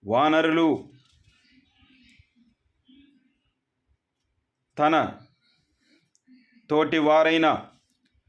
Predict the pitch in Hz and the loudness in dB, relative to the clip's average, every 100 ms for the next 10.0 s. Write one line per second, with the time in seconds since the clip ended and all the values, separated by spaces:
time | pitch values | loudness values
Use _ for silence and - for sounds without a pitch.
0 | _ _ _ _ _ - 143 131 151 165 | _ _ _ _ _ -6 -4 -2 0 2
1 | 156 160 160 127 131 160 160 160 156 160 | 2 2 0 0 0 2 2 0 0 0
2 | 151 156 151 147 135 143 151 151 165 147 | 0 0 0 0 2 2 0 0 -2 -2
3 | - _ _ _ _ _ _ _ _ _ | -8 _ _ _ _ _ _ _ _ _
4 | _ _ _ - 82 117 143 147 143 160 | _ _ _ -20 -6 -2 0 0 -2 -2
5 | 170 123 - - _ _ _ _ _ _ | -2 -4 -6 -18 _ _ _ _ _ _
6 | _ _ _ _ _ _ _ _ _ _ | _ _ _ _ _ _ _ _ _ _
7 | _ _ _ _ _ _ _ _ _ _ | _ _ _ _ _ _ _ _ _ _
8 | _ _ _ _ _ 131 151 156 160 147 | _ _ _ _ _ -4 0 2 2 2
9 | 160 135 107 143 156 151 160 170 131 98 | -2 -2 -4 -2 0 0 0 0 -2 -6